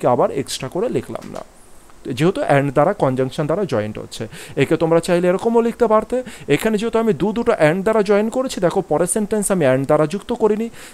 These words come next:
Sometimes we start something, কখনো কখনো আমরা কিছু কাজ শুরু করি with a little courage, সাহস, কিছুটা সাহসের, কিছুটা সাহসের সাথে। তো দেখো এই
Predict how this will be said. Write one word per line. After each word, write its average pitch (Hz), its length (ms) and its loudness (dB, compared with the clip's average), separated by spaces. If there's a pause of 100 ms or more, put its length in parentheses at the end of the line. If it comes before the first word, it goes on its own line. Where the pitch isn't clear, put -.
(140)
Sometimes 247 460 4 (120)
we 262 60 0 (160)
start 262 240 0 (140)
something, 175 400 2 (520)
কখনো 269 360 4
কখনো 254 300 4
আমরা 233 200 6
কিছু 226 320 -4
কাজ 220 260 0
শুরু 277 300 -2
করি 151 320 4 (280)
with 139 220 2
a 143 160 8
little 226 320 0
courage, 240 300 0 (360)
সাহস, 147 560 -2
কিছুটা 175 380 -4
সাহসের, 175 600 0 (720)
কিছুটা 208 320 0
সাহসের 170 500 0
সাথে। 202 440 -4 (840)
তো 143 80 0
দেখো 165 420 0
এই 233 200 6